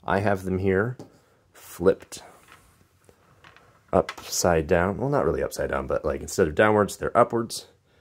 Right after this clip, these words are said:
It is the exact same build. I did not change these very much,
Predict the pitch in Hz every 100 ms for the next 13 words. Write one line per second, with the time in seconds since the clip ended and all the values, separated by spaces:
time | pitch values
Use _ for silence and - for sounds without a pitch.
0 | _ - 87 87 82 - 85 80 78 78
1 | 92 98 - - 98 92 90 82 - _
2 | _ _ _ 85 78 80 71 - _ _
3 | _ _ _ _ _ _ _ _ _ _
4 | _ 80 82 85 82 78 - 82 78 -
5 | 80 76 69 - - - 85 78 76 71
6 | 73 - - -